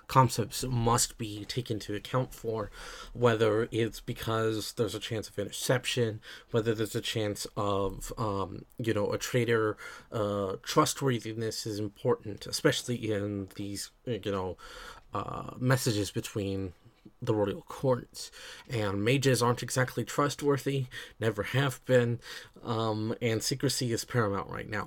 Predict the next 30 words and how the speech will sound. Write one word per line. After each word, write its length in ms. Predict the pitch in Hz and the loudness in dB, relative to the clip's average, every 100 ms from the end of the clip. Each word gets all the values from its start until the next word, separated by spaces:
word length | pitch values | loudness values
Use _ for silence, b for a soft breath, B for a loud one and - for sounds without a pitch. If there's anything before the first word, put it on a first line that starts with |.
| 98 | -2
because 420 | 113 120 123 113 | 0 4 4 4
there 160 | 120 - | 0 2
is 500 | 135 120 117 - - | 4 4 2 0 -2
the 100 | 123 | -6
feeling 580 | - 127 107 107 107 - - | -2 -2 -2 -2 -4 -6 -6
of 480 | 98 101 101 - - | -4 -6 -8 -14 -4
war 260 | 110 107 | 0 2
in 120 | 104 | 2
the 180 | 104 104 | 0 2
air, 300 | 123 113 101 | 4 6 4
and 280 | 101 104 101 | 2 0 -2
the 60 | 98 | -2
war 260 | 107 113 | 2 4
does 240 | 104 104 - | 4 2 0
effectively 520 | 92 110 117 104 107 | -4 -4 -4 -4 -6
start 340 | - 117 113 | -4 -2 0
at 100 | 113 | -2
the 140 | 120 113 | -2 -4
end 120 | 110 | -2
of 160 | 110 104 | -2 0
this 320 | 117 - - | 0 0 -6
chapter, 580 | - 160 147 - - 95 B B B B B | -4 -2 -2 -4 -10 -10 B B B B B
for 80 | - | 2
the 80 | 143 | 4
most 260 | 110 - | 4 0
part. 320 | - 92 - - B B B | -2 -2 -4 -10 B B B
I 60 | |
mean, 380 | 104 101 92 92 - | 0 0 0 -4 -2
it 140 | 110 | 0
is, 380 | 110 95 - | 2 0 -4